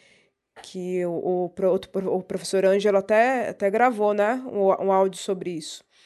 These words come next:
né, pra falar de sociologia, né, que essa coisa do progresso, né,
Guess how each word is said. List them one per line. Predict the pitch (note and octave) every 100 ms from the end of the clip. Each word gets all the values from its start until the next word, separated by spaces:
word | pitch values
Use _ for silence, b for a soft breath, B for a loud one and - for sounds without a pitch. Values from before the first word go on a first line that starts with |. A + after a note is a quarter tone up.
| b b _
né, | - F#3+
pra | G3
falar | F#3+ F#3
de | E3+
sociologia, | F3+ - F3+ E3+ E3+ B3 D#4
né, | C4+ D4 F4+ b b b b
que | -
essa | F3
coisa | F#3 F#3+
do | F#3+
progresso, | - A3 G3+ C3+ D2 G2 F3+ - F3+
né, | F3+ F#3+